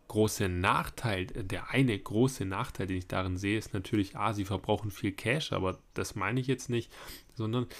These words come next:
sie müssen sich wirklich auch noch ganz starr auf einen neuen Markt konzentrieren. Klar, sie sind schon im Gaming-Markt vertreten, aber die Frage ist doch, ähm,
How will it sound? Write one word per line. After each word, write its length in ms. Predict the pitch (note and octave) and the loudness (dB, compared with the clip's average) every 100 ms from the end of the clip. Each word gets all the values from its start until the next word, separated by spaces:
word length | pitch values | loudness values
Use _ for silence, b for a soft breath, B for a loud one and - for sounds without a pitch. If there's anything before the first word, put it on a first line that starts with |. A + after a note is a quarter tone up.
| B B | B B
sie 220 | G2+ G#2 | 0 2
müssen 320 | A#2+ B2+ - | 4 2 0
sich 220 | A2 G#2 G2+ | 0 0 0
wirklich 380 | A2+ - G#2+ | -2 -2 -2
auch 200 | G#2 - | -4 -4
noch 240 | G#2+ G2+ - - - | -4 -4 -8 -20 -2
ganz 380 | G#2 B2 C3+ - | 0 2 -2 -6
starr 520 | - - G2 G#2 A#2 | -6 2 4 6 4
auf 180 | - - | 0 -4
einen 240 | G#2+ G2 | -4 0
neuen 320 | F#2 F#2 G2 F#2 | 2 2 2 0
Markt 420 | F2+ F2+ F#2 - | 0 0 -2 -10
konzentrieren. 720 | - F2+ G2 F2+ - G2+ - - - - | -8 -6 -6 -6 -6 -6 -8 -16 -18 -14
Klar, 400 | - F#2 A2 B2 - | -6 2 2 2 -4
sie 140 | G2+ | 0
sind 160 | G2+ B2+ | 2 2
schon 140 | A#2 | 0
im 120 | F#2+ F#2+ | -2 0
Gaming-Markt 560 | G2+ A#2+ G2 F#2 F2+ | 0 2 0 -2 -4
vertreten, 640 | - - - A#2+ C#3 G2+ - B B - | -8 -10 -2 -2 -2 -6 -6 B B -4
aber 140 | B2 | -2
die 100 | B2 | -2
Frage 420 | - - A#2+ C3 | -2 -2 2 2
ist 220 | A#2 - | 0 0
doch, 180 | A#2+ A2 B B B | -2 -2 B B B
ähm, 260 | D3+ G#2+ | -6 -4